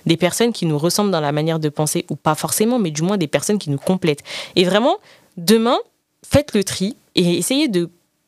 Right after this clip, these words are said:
penser et de vous dire, OK, cette personne-là, pourquoi elle est dans ma vie ? En fait, vraiment, c'est une question que vous devez vous poser. Parfois, moi, je me pose et je me dis, mais en fait, à l'issue de certaines choses, ou vraiment, c'est, c'est une anecdote que je vais vous raconter encore une fois,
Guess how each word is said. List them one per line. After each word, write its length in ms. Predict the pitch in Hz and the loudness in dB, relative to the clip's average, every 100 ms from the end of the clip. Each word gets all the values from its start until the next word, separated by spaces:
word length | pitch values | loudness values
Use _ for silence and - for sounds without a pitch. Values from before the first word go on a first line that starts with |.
| _ | _
penser 500 | 214 202 - 208 254 - _ | 0 0 -2 -2 -4 -10 _
et 80 | 170 | -2
de 120 | 160 | -2
vous 140 | 156 | -2
dire, 160 | 156 202 - | -2 -2 0
OK, 240 | 165 - 147 | -2 0 -2
cette 220 | - 170 | 0 -2
personne-là, 560 | - 165 - 170 165 247 - - - _ _ _ | 0 -2 0 -2 0 0 -2 -16 -20 _ _ _
pourquoi 300 | - 226 277 | -2 2 4
elle 80 | 262 | 2
est 60 | 190 | 0
dans 100 | 160 | -2
ma 120 | 151 | -2
vie ? 160 | 139 135 _ _ _ | -4 -8 _ _ _
En 60 | - | 0
fait, 180 | 262 247 | 2 2
vraiment, 240 | 285 233 | 2 0
c'est 100 | 285 | 0
une 80 | 180 | 0
question 260 | 196 196 269 | 0 0 0
que 40 | |
vous 80 | 180 | 0
devez 240 | 160 165 | 0 0
vous 140 | 214 151 | -2 -2
poser. 240 | 156 151 | -2 0
Parfois, 280 | - - 277 | -2 0 0
moi, 120 | 233 | 0
je 60 | 156 | -2
me 160 | 147 | -4
pose 180 | 135 262 | 0 0
et 80 | 180 | 0
je 60 | 156 | -2
me 100 | 143 | -4
dis, 140 | 226 | 0
mais 80 | 180 | 0
en 80 | 143 | 2
fait, 240 | 262 330 - - - - _ - - | 0 0 -10 -18 -18 -20 _ -18 -2
à 120 | 202 180 | 0 2
l'issue 240 | 202 294 | 0 0
de 80 | 196 | 0
certaines 380 | 170 - 175 160 | 0 -2 -2 0
choses, 280 | - 254 170 | 0 0 -2
ou 80 | 147 _ - | -8 _ -4
vraiment, 240 | - 175 | 0 0
c'est, 300 | 226 160 139 | 0 0 0
c'est 160 | 139 156 | 0 0
une 100 | 147 | 0
anecdote 360 | 156 160 175 175 | 0 0 -2 -2
que 100 | 151 | -2
je 60 | |
vais 80 | 143 | -2
vous 100 | 139 | 0
raconter 380 | 143 139 147 156 | -2 0 -2 0
encore 260 | 147 143 | -2 -2
une 120 | 139 135 | -2 2
fois, 180 | 214 | 0